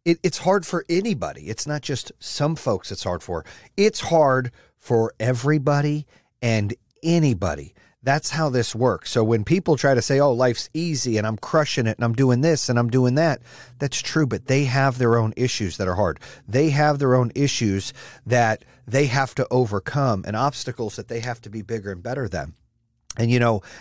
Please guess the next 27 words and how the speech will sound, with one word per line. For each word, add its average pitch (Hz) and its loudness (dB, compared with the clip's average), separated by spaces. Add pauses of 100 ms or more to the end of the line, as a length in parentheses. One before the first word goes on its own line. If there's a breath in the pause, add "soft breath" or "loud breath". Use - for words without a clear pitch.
I 123 0
was 127 2
reading 135 2
something 113 -2
the 107 2
other 101 2
day. 101 2 (380 loud breath)
Uh, 107 2
it 117 0
was 117 0
a 117 0
John 135 2
Wayne 135 0
quote. 71 -4 (540)
And 107 2
he 107 2
said, 110 2 (760)
he 127 -2
said, 110 0
"Life 147 2
is 135 0
hard. 90 0 (360)
It's - -6
harder 165 2
if - -6
you're 82 -6
stupid." - -4